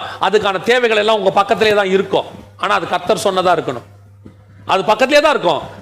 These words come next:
கர்த்தர் சொல்லி முடிச்ச உடனே அத்தனையும் வந்து சேர்ந்துரும், வந்து சேர்ந்துரும், எங்கிருந்து வந்து சேர்ந்துரும்.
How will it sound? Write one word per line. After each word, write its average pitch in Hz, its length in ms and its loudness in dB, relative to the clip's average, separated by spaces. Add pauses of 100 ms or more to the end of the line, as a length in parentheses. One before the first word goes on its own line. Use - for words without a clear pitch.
கர்த்தர் 233 340 2
சொல்லி 254 280 0
முடிச்ச 247 360 0
உடனே 233 480 2 (160)
அத்தனையும் 190 480 -2
வந்து 180 140 -6
சேர்ந்துரும், 127 340 -4 (400)
வந்து 302 280 2
சேர்ந்துரும், 330 340 0 (600)
எங்கிருந்து 285 460 2
வந்து 208 200 -2
சேர்ந்துரும். 147 220 -2